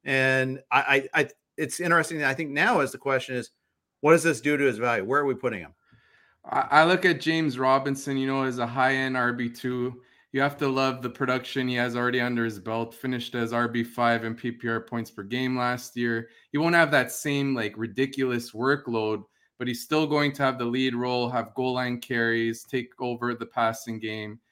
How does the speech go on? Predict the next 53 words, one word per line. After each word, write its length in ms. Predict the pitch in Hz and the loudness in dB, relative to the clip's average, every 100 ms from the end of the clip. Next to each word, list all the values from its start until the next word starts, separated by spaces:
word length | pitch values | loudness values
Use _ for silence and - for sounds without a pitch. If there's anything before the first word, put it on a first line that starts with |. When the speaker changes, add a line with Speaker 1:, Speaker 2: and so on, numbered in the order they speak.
| _ _ | _ _
Speaker 2:
You'll 140 | 131 135 | -2 4
likely 320 | 151 156 160 | 4 4 0
see 260 | - 156 143 | 2 0 0
Carlos 500 | - 139 139 131 - | 2 2 2 0 0
Hyde 320 | 127 127 120 | 2 2 0
get 200 | 117 117 | -4 -4
some 340 | - 127 139 | -4 -2 0
work, 280 | 139 151 156 | 2 0 -2
especially 440 | - 135 123 - | -8 -6 -4 -6
'cause 180 | 117 127 | -8 -6
he 120 | 117 | -6
played 420 | 120 127 120 120 117 _ _ _ | -6 -4 -2 -2 -4 _ _ _
with 200 | - 120 | -8 -2
Urban 260 | 127 120 120 | -2 0 0
Meyer 320 | 117 120 120 | 2 2 2
at 140 | 117 113 | 2 -2
Ohio 340 | 113 117 120 | 0 0 0
State. 520 | 117 - 117 139 147 _ _ | -4 -4 0 0 -2 _ _
But 60 | 117 | -10
it's 140 | 110 | 2
obviously 440 | 139 135 135 135 127 | 4 4 2 0 0
a 60 | |
huge 300 | 123 127 104 | 2 -2 -4
bump 260 | - 117 117 | -4 -4 -2
for 100 | 113 | -6
James 380 | 110 110 110 104 | -6 -6 -6 -4
Robinson, 720 | 107 107 104 107 - 104 104 | -2 -2 -4 -10 -10 -10 -6
and 100 | 104 | -2
I 80 | 117 | -2
look 220 | 131 131 | -2 0
at 80 | 123 | 0
him 160 | 117 | 0
as 140 | 113 107 | -2 -4
a 60 | |
high-end 440 | 104 110 104 104 104 | -4 -2 -2 -4 -6
R 120 | 101 | -6
B 160 | 101 | -8
two. 400 | 98 - 104 98 | -10 -10 -8 -8
Like, 160 | 95 92 | -8 -10
you 180 | 110 110 | -12 -8
gotta 220 | 113 131 123 | 0 2 2
love 220 | 123 117 | 0 -2
the 80 | 113 | -4
improvements 580 | 107 123 110 110 107 | -4 -8 -8 -8 -10
they 140 | - 104 | -10 -8
made 200 | 104 104 | -6 -4
on 160 | 98 | -4
offense 580 | 98 98 - 104 101 - | -2 -2 -4 -14 -14 -14
with 120 | 98 - | -18 -12
Trevor 320 | 110 98 98 | -8 -8 -6
Lawrence, 540 | 101 98 101 98 - | -4 -2 -2 -6 -8
Marvin 400 | 95 98 92 92 | -4 -4 -4 -10
Jones, 540 | 95 98 95 95 - | -6 -4 -4 -6 -12